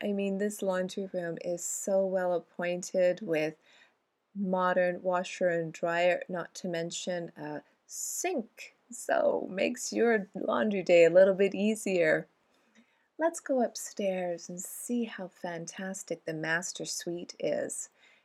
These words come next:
You may never want to leave this bedroom. You'll notice immediately another fireplace. This one's fired by gas, and it keeps you warm on those cool Calgary evenings.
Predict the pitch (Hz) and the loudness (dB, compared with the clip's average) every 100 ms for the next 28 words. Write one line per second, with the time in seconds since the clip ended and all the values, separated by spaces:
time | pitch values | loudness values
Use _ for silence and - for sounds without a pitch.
0 | - 285 233 180 165 170 180 180 175 185 | -6 -2 0 0 0 -2 0 2 0 -2
1 | 180 - 190 202 269 - 160 156 - 160 | -8 -6 -4 -2 -4 0 0 0 -2 0
2 | 151 156 170 165 185 233 - _ _ - | 0 0 2 2 2 -4 -8 _ _ -20
3 | _ - 196 196 190 196 208 - 196 180 | _ -6 0 2 2 0 -2 -2 -4 -4
4 | 180 190 202 190 - 180 165 185 180 175 | -2 0 0 0 -2 -4 -4 -6 -4 0
5 | 185 185 - 175 180 180 190 175 - _ | 0 -2 -4 0 0 -2 -6 -6 -8 _
6 | - 208 208 208 190 180 180 - - - | -4 -4 -4 -4 -4 -4 -8 -12 -14 -4
7 | 202 196 190 180 196 180 170 180 175 185 | 2 4 2 0 -4 -2 0 2 4 4
8 | 190 190 - - - - - 190 180 - | 4 0 -10 -16 -20 -20 -10 -6 -6 -8
9 | - 202 - - 196 170 175 185 180 170 | -8 -8 -8 -6 -6 -4 -4 -4 -6 -6
10 | 165 165 165 - - - 190 180 170 - | -4 -4 -4 -10 -18 -6 0 0 0 -4
11 | 196 185 170 170 - 170 180 185 180 165 | -4 -4 -4 -6 -6 -6 -6 -6 -4 -4
12 | 165 180 | -6 -12